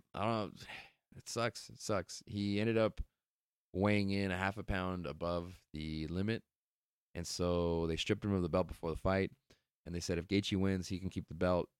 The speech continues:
But if Oliveira wins, then he is now the next in line to fight for the belt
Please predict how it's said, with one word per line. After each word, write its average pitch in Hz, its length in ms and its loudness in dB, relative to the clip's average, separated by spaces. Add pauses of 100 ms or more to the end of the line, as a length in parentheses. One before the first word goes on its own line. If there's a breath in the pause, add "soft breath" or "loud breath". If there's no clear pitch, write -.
(180)
But 87 120 -4
if 80 120 -8
Oliveira 92 440 2
wins, 92 560 -2 (100)
then 80 140 -8
he 85 160 -6
is 80 120 -4
now 82 340 0
the 80 120 -2
next 85 240 -4
in 80 140 -8
line 80 240 -6
to 85 100 -16
fight 92 320 -6
for - 80 -12
the 87 80 -6
belt 85 380 -2